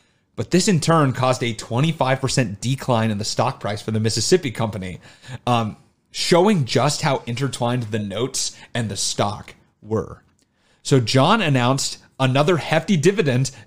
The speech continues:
to pump the stock price even higher. He basically freaked out. He's like, "Oh, we gotta fix it now," and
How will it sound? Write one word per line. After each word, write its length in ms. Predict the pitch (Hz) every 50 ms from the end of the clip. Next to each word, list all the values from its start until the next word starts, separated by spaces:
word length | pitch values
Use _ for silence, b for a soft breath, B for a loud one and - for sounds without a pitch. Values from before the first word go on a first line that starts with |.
| B -
to 140 | - 139
pump 460 | 120 110 - - - 147 151 151 - -
the 60 | 131
stock 320 | - - 143 135 131 -
price 240 | 143 131 127 117 -
even 160 | 135 120 113
higher. 380 | 104 123 165 190 180 123 117 117
He 60 | 120
basically 300 | 127 135 131 135 117 110
freaked 180 | - 131 120 127
out. 140 | 131 117 117
He's 140 | 117 110 110
like, 100 | 113 110
"Oh, 180 | 135 165 202 202 -
we 60 | 151
gotta 140 | 139 165 175
fix 320 | 170 - 240 240 247 - 180
it 100 | - 139
now," 280 | 139 131 127 123 B B B B B B B B B B B _ -
and 320 | 139 135 131 127 123 120